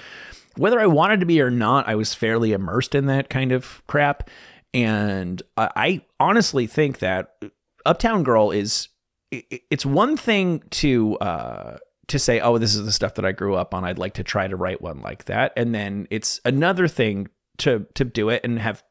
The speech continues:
you know, the general reaction be, "Oh, wow, yeah, that's, like, pretty good. I,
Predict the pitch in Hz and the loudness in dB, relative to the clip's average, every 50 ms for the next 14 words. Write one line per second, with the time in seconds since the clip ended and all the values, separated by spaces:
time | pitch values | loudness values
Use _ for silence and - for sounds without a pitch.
0 | _ _ - 131 69 76 107 - _ _ - 107 107 - 113 104 107 104 101 101 | _ _ -10 -10 -8 -8 -12 -14 _ _ -6 -6 -4 -2 -4 -2 -2 -2 0 0
1 | 104 101 90 95 98 - - - 104 101 - 110 107 110 - - 254 330 415 427 | 0 0 -2 -4 -4 -6 -4 -6 -4 -4 -4 -4 -4 -2 0 2 2 2 2 0
2 | 320 175 175 269 - - 139 165 175 - - 196 185 - - - 208 233 247 247 | 0 0 2 2 0 0 2 0 -2 2 2 0 0 0 -6 -6 -6 -6 -2 2
3 | 294 269 214 147 139 | 2 2 4 2 -2